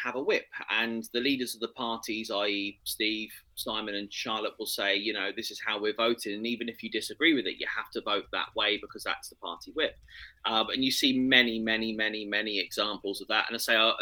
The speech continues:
a famous one that I always bring up is, is improving the roads in the north of Portsmouth, um,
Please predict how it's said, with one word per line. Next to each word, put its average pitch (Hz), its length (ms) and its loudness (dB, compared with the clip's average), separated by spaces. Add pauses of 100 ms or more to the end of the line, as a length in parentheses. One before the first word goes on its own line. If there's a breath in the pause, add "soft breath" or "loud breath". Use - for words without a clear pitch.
(140)
a - 60 -4
famous 139 400 8
one 123 140 6
that 87 140 4
I 127 60 10
always 143 320 8
bring 110 240 -2
up 107 180 2
is, 113 220 0 (300 loud breath)
is 123 120 4
improving 120 480 4
the 117 120 4
roads 113 360 4
in 110 60 -6
the 113 80 2
north 117 220 -2
of - 280 -20
Portsmouth, 104 480 -2 (280)
um, 110 440 2